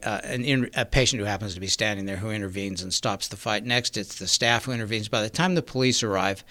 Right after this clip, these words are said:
everything's pretty much sorted out. They're, they're like coming on a traffic accident. They're taking a report. So there is police department, but they're not on the units. The units are simply, mm,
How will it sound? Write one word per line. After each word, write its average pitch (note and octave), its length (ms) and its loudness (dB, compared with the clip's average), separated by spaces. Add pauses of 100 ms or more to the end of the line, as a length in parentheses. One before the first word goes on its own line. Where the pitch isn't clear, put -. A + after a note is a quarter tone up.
(500)
everything's D#3+ 320 2
pretty B2 200 4
much A2 180 2
sorted G#2 340 2
out. G2+ 140 0
They're, C#3 180 0
they're D3 180 4
like C#3 380 2
coming A#2+ 280 0
on F#2+ 120 -2
a F#2 40 -6
traffic G#2 440 0
accident. G2 400 -4
They're G#2 80 -4
taking G2 400 -4
a F2+ 40 -8
report. F2+ 540 -4 (460)
So C#3 200 4
there C3 160 6
is E3 220 8 (220)
police D#3+ 320 6
department, D3+ 480 8
but B2+ 80 0
they're C3+ 80 6
not C3+ 240 6
on A#2 100 2
the A#2 80 2
units. A2+ 380 0
The A#2 120 0
units C3 320 4
are B2+ 80 6
simply, B2+ 520 4 (200)
mm, A2+ 140 -2